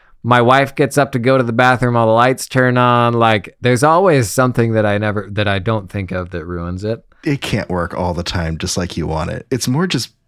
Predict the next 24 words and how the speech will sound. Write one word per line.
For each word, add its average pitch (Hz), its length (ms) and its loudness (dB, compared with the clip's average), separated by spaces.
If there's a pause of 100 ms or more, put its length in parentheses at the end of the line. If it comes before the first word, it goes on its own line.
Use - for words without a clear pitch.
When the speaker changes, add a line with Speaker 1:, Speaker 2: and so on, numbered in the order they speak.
(180)
Speaker 2:
having 92 280 -2
fun 87 420 -4
than 92 120 -2
it 90 100 -4
is 90 120 -4
<laughs> - 40 -16
probably 98 480 -4
practical 92 500 -4
utility. 90 600 -4
But 95 580 -4
I 113 60 -4
think 139 160 -2
for 113 120 0
lights, 92 680 -4
you're 87 160 -4
right. 76 220 -4
It's, 82 300 -8
it's 101 180 -6
pretty 120 340 -4
cut 90 240 -6
and 80 80 -8
dry. 80 460 -6 (260)
And, 78 380 -6
um, 76 500 -6